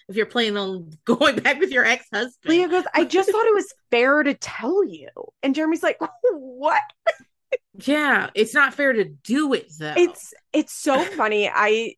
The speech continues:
Speaker 2: really don't like Jeremy, but
Speaker 1: No, me neither.
Speaker 2: I am so on his side in these, and they really just make me laugh because he will be like, "Wait, what?" <laughs> And, like, not even a, mad at Leah, and Leah will be like,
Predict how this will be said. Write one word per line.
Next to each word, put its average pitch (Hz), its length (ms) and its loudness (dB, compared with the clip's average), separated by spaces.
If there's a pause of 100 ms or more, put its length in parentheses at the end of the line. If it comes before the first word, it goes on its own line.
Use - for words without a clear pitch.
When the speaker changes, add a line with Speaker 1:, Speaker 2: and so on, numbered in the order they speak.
(140)
Speaker 2:
really 196 360 -2
don't 185 180 -4
like 180 160 -6
Jeremy, 185 400 -4
but 185 280 -4 (460)
Speaker 1:
No, 196 180 -6
me 175 100 -4
neither. 190 60 4
Speaker 2:
I 214 380 2 (220)
am 254 160 0
so 202 460 0
on 220 180 0
his 254 140 -4
side 247 200 -2
in 254 120 -2
these, 247 180 -6
and 220 160 -6
they 202 100 0
really 202 680 -2
just 185 240 -10
make 180 200 -8
me 175 140 -8
laugh 165 420 -2 (120)
because 233 360 -6
he 247 380 -10
will 269 160 -8
be 269 160 -6
like, 247 240 -2 (580)
"Wait, 311 340 -4 (180)
what?" 202 580 -8
<laughs> 508 40 -8 (360)
And, 392 380 2
like, 359 200 2
not 311 240 2
even 466 360 2
a, 359 100 -16
mad 247 380 2
at 285 120 -2
Leah, 202 480 2
and 269 140 -4
Leah 294 140 -2
will 294 80 4
be 320 120 -2
like, 311 160 0